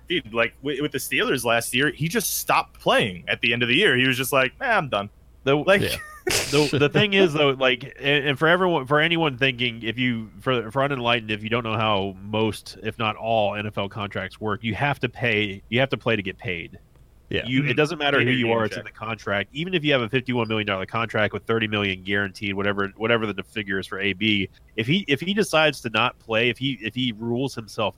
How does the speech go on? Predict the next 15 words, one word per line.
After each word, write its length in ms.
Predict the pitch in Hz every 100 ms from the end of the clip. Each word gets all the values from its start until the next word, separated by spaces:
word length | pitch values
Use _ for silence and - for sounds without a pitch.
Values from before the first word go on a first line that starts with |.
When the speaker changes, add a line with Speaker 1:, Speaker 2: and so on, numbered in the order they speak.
| -
Speaker 2:
out, 320 | 107 131 - - - - - -
he 140 | - 147
will 140 | 143
not 200 | 135 127
be, 160 | 120 110
he 140 | 107
will 80 | 139
not 120 | 127 120
be 80 | 110
paid 300 | 120 98 92
at 200 | 98 95
all 440 | 92 85 - - -
by, 380 | 98 92 90 90
Speaker 1:
Yeah. 100 | 90 - 98
Speaker 2:
by 400 | 101 92 90